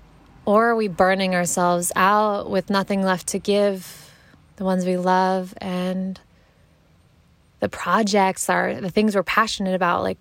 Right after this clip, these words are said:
do we have anything left to give, <laughs> or do we need to sleep for an entire year? <laughs>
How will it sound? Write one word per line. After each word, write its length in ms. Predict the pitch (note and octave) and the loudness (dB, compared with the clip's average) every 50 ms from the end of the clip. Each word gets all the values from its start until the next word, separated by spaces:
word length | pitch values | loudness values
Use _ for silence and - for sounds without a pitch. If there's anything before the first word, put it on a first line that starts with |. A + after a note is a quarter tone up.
| _ _ | _ _
do 140 | - G#3+ G3 | -4 -2 -2
we 140 | G3 G3 F#3+ | 0 -2 -2
have 420 | F3+ - - G3 G3+ G#3 G#3+ G#3 | -4 -2 0 2 4 4 2 0
anything 500 | - G#3 G3 G3+ F#3+ - F#3+ F#3 F3+ F#3 | -4 -4 -4 -2 0 0 0 0 2 2
left 240 | G3 G3+ G3+ - - | 2 2 0 0 -4
to 100 | - G3 | -4 -6
give, 540 | F3+ - - A3+ A#3+ C4+ C#4 A#3+ - - - - | -6 -2 0 2 2 4 2 0 -4 -10 -10 -8
<laughs> 140 | - E3+ | -4 -2
or 260 | E3 - G3+ F#3+ F#3 - - - - - - - - - - - _ _ _ _ _ _ _ _ _ _ _ _ _ _ _ _ | 0 2 2 0 0 -4 -8 -18 -18 -18 -20 -20 -20 -20 -20 -20 _ _ _ _ _ _ _ _ _ _ _ _ _ _ _ _
do 100 | - G3+ | -4 -2
we 120 | F#3+ G3 | 0 0
need 100 | F#3+ F#3 | 0 0
to 80 | F3+ F3 | 0 0
sleep 400 | E3+ - - - G3+ G#3 G#3+ G#3 | -2 -2 -2 -2 0 -2 -2 -2
for 240 | - - - F3 D#3 | -2 -2 0 0 2
an 160 | E3+ F3 F3+ | 0 0 -2
entire 380 | F3 E3+ F3+ F3+ E3+ E3+ E3 E3+ | -4 -2 0 0 0 0 0 -2
year? 360 | E3 D#3+ D#3 - - G3 B3 A#3+ - - - - - | -2 -2 0 2 2 2 4 4 4 2 2 0 0
<laughs> 80 | - | -2